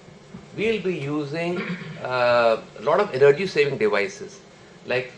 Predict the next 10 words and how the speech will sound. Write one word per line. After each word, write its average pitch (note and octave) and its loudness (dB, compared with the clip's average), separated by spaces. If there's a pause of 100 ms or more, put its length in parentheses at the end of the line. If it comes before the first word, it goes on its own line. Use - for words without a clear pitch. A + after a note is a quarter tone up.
(180)
preheating E3+ -2
of C#3 2
scrap - -2 (160)
or A#2+ -4
the C3+ -2
flue G3+ -6
gases C#3 0
that B2 -4
come A#2+ -2
out. A#2+ -2